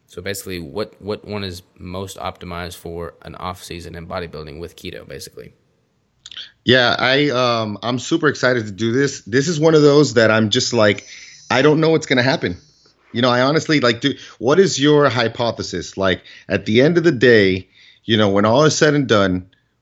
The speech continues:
Speaker 2: what is, what is your hypothesis? Have you really thought about, like, what, which one do you think is gonna be the best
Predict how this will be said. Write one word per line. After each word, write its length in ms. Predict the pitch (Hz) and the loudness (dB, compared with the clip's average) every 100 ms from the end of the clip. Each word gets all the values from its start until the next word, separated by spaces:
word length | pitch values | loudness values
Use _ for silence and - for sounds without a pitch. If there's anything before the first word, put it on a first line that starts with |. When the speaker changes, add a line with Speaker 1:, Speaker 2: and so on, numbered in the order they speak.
| _ | _
Speaker 2:
what 320 | - 104 113 | -8 0 4
is, 340 | 143 113 95 104 | 4 2 -2 0
what 200 | 117 131 | 2 2
is 180 | 104 | 0
your 140 | 117 113 | 2 2
hypothesis? 580 | 107 113 104 - 90 80 | 2 0 -2 -2 -8 -2
Have 160 | 95 | -2
you 120 | 110 | 0
really 200 | 120 143 | 0 0
thought 260 | 123 113 113 | 2 2 2
about, 360 | 117 113 113 95 | 2 2 0 0
like, 320 | 95 90 - - | 0 0 -4 -12
what, 500 | 92 98 107 - _ _ _ _ _ - | -2 2 2 0 _ _ _ _ _ -2
which 220 | 110 110 | -2 2
one 180 | 120 110 | 0 2
do 60 | |
you 60 | 107 | 0
think 280 | - 104 98 | 0 -2 -2
is 100 | 85 | -2
gonna 220 | 101 95 | 0 2
be 160 | 87 95 | 0 -2
the 100 | 87 | -2
best 500 | 73 90 - - | 0 0 0 -8